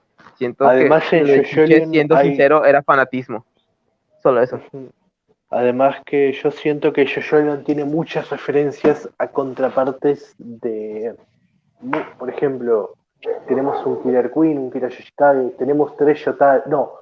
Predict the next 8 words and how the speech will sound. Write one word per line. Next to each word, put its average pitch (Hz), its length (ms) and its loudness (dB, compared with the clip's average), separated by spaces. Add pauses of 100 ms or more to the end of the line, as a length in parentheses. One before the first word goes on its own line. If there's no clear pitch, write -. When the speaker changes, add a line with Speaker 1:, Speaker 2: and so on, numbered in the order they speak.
(100)
Speaker 2:
cuatro 160 440 -2
Yotaro, 120 640 0
si - 160 -12
nos 113 160 -12
ponemos 113 440 -10
a 107 60 -12
pensar 107 440 -10
bien. 110 400 -8